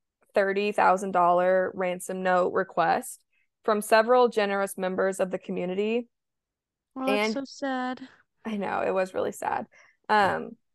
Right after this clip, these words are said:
Speaker 1: and he deposited the money in Samantha's bank account, which was directed on the ransom note, like,
Speaker 2: Mm-hmm.
Speaker 1: 'cause he
Speaker 2: Yeah, 'cause
Speaker 1: had
Speaker 2: he had the debit card.
Speaker 1: he
Speaker 2: Yeah.
Speaker 1: had the debit card. So that's where the debit card came in.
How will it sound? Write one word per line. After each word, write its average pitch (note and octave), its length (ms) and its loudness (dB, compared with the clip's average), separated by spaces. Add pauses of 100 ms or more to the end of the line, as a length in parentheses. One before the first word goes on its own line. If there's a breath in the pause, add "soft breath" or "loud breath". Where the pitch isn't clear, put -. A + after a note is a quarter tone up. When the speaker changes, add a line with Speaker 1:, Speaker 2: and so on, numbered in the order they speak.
(100)
Speaker 1:
and F#3+ 380 0
he A3+ 200 -4
deposited A3 800 4 (240)
the - 80 -2
money G3 400 -2
in F#3+ 160 -6
Samantha's F#3 640 -2
bank F3+ 180 0
account, D#3+ 440 -4 (200)
which F#3 220 -2
was F3 180 0
directed E3+ 580 0 (360)
on F3 140 2
the D#3+ 100 -6
ransom - 320 -8
note, - 240 -8
like, E3 400 -2
Speaker 2:
Mm-hmm. F#3+ 400 -6 (420)
Speaker 1:
'cause F#3+ 120 -8
he F#3+ 80 -6
Speaker 2:
Yeah, G3 100 0
'cause D#3+ 80 0
Speaker 1:
had D#3+ 60 0
Speaker 2:
he G3 40 -2
had F#3 120 0
the F3 40 -10
debit F3+ 300 -2
card. F#3+ 320 -6
Speaker 1:
he - 100 -10
Speaker 2:
Yeah. F#3 60 -2
Speaker 1:
had E3+ 100 0
the F3 60 -8
debit C#4+ 260 0
card. - 220 -4
So F#3+ 80 4
that's G3+ 120 6
where A#3+ 80 0
the A#3 60 4
debit G#3 300 2
card F3 240 -2
came E3+ 240 -6
in. E3+ 240 -10